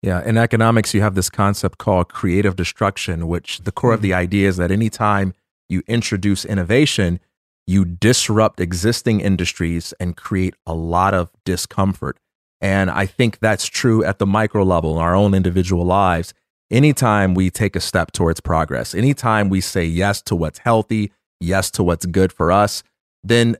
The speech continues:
Speaker 1: that's no to someone else's expectations of you. You might be the hero of your own story, but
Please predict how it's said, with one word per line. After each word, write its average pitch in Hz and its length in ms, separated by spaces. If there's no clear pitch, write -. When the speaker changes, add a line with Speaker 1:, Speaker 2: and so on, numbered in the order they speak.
Speaker 1:
that's 131 340
no 117 640
to - 140
someone 110 540
else's 101 520
expectations 104 880
of 78 100
you. 65 180
You 92 140
might 127 180
be 123 100
the 107 100
hero 117 360
of 107 100
your 98 160
own 170 160
story, 92 400
but 113 240